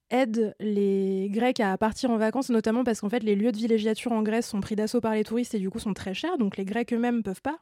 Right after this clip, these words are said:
en fait, euh, partir en vacances dans leur pays, ce qui est en général l'option la plus coûteuse et, euh, bah, la moins coûteuse, je veux dire, euh,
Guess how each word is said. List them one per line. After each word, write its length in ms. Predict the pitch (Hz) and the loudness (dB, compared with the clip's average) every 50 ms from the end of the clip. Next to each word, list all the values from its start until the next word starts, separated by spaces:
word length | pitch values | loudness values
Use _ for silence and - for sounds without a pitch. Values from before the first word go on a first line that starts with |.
| _ | _
en 100 | 226 208 | -6 -6
fait, 240 | 202 - 226 220 - | -4 -4 -4 -4 -4
euh, 120 | 208 190 185 | -6 -6 -4
partir 340 | 175 220 233 - - 269 247 | -4 -6 -6 -6 -4 -4 -2
en 60 | 240 | 0
vacances 340 | 220 226 220 226 240 226 196 | 0 -2 0 0 -2 -2 0
dans 80 | 214 | 2
leur 180 | 214 240 220 226 | 4 4 4 4
pays, 300 | - 254 233 233 269 330 - - - - - - - _ | 2 2 2 2 0 -4 -6 -10 -20 -20 -20 -20 -20 _
ce 100 | - - | -20 -6
qui 120 | - 214 | -2 0
est 160 | 208 196 - - - _ _ _ - | 0 0 0 -4 -10 _ _ _ -2
en 100 | 202 220 | 0 0
général 340 | 220 226 220 220 226 240 240 | 2 2 2 4 4 4 4
l'option 300 | 226 214 - - 247 247 | 4 4 2 2 2 2
la 100 | 220 202 | 2 2
plus 140 | - 208 | 0 -2
coûteuse 460 | 202 - 214 202 - 254 262 254 214 220 | -4 -4 -4 2 4 4 4 6 4 4
et, 160 | 220 226 214 | 6 6 4
euh, 240 | 185 170 147 - 220 - _ _ - - - - _ _ _ _ _ _ _ _ _ _ _ - | 4 0 -4 -8 -12 -14 _ _ -20 -20 -20 -20 _ _ _ _ _ _ _ _ _ _ _ -4
bah, 300 | 185 180 180 175 175 - - - | -4 -4 -4 -4 -8 -8 -4 -2
la 180 | 226 214 208 | 0 2 2
moins 220 | 208 233 254 277 269 | 4 4 4 4 4
coûteuse, 400 | - 269 - - 269 269 233 240 | 4 2 6 6 8 8 8 6
je 80 | 208 | 6
veux 140 | 208 208 220 208 | 6 6 6 6
dire, 200 | 208 233 240 226 | 6 6 6 6
euh, 220 | 214 196 185 | 6 6 4